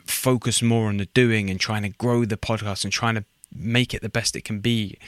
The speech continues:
instead of just being really excited by it. And,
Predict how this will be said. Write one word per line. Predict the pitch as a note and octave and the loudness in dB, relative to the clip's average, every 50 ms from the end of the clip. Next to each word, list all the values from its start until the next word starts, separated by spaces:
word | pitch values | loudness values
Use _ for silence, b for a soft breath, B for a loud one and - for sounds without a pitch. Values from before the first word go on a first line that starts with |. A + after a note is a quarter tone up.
| B B B B | B B B B
instead | A2+ - - A#2+ A2+ A2 | -2 0 2 2 2 2
of | G#2 - | 0 0
just | - A2+ G2 - - | -2 -4 -4 -4 -2
being | - G#2+ G#2+ G#2 | 0 0 2 4
really | G#2 A2 A2 G#2 G2+ F#2 | 4 4 4 4 2 -2
excited | - - - - - A#2 A2+ G#2+ D2 F#2 - | -4 -4 -2 0 2 2 2 2 0 -4 -6
by | - - F#2 | -6 -6 -6
it. | F2+ - - - B B B B B B B B B B B B - | -6 -8 -12 -14 B B B B B B B B B B B B -2
And, | A2 G#2+ G#2 G2+ G2+ G2+ G2+ G2 G2 F#2+ - - - | 0 0 0 0 0 0 -2 -2 -2 -2 -4 -4 -4